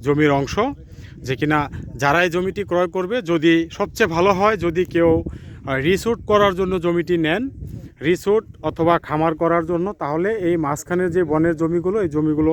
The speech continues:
আজীবনই আপনারা আপনাদের ভিতরেই ব্যবহার করতে পারবেন, আপনাদের জমির মধ্যেই। কারণ এই বনের জমিগুলোর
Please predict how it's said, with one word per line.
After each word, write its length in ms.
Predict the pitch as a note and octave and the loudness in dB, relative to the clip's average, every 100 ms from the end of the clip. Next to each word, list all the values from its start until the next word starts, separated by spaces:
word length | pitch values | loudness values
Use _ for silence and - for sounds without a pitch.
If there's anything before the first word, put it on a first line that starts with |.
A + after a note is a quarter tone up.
| - | 0
আজীবনই 520 | C#3 D3+ F3 G3+ A3+ | 0 2 2 2 2
আপনারা 480 | G3+ D#3+ E3+ D#3+ D#3 - - - - | 0 0 2 2 0 -6 -20 -16 -12
আপনাদের 380 | C3 D#3 D3+ | -4 -2 -2
ভিতরেই 400 | B2+ C3+ - D#3 | -2 -4 -2 0
ব্যবহার 340 | C#3+ C#3 C#3+ D3 | 0 0 0 -2
করতে 260 | D#3 D3+ | -4 -8
পারবেন, 360 | D#3+ D#3+ E3+ - - _ _ _ - | -4 -4 -6 -10 -12 _ _ _ -14
আপনাদের 380 | B2+ D#3 D3 D3+ | -6 -2 2 2
জমির 280 | D3 D#3 D#3 | 4 4 4
মধ্যেই। 440 | D3+ C#3+ D#3 G#3 C4 _ _ _ | 2 2 2 2 0 _ _ _
কারণ 200 | C#3+ D3 D#3+ | -2 0 2
এই 100 | D#3+ | 2
বনের 320 | C#3+ D3+ E3+ | 2 2 2
জমিগুলোর 500 | D#3+ E3+ F3 F3 F#3+ | 2 0 2 2 0